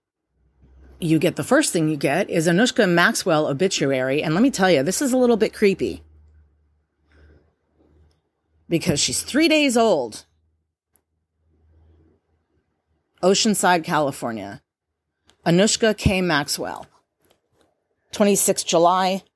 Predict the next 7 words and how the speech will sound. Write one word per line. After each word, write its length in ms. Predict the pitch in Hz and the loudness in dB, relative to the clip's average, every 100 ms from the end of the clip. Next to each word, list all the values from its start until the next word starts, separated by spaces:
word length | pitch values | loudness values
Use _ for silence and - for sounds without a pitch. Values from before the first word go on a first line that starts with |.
| - | -16
twenty 240 | - 160 | -8 -4
eleven 560 | 156 180 220 247 262 269 _ _ _ _ _ _ | -2 2 2 2 2 0 _ _ _ _ _ _
to 120 | - | -12
twenty-nine 800 | 165 190 180 180 180 185 156 139 - | -6 -2 0 2 4 4 2 -2 -6
July, 600 | - 139 127 113 90 107 _ _ _ - | -4 0 0 0 -2 -8 _ _ _ -8
twenty 260 | 175 143 | 0 2
eleven. 520 | 131 120 98 107 98 | 2 0 0 -4 -6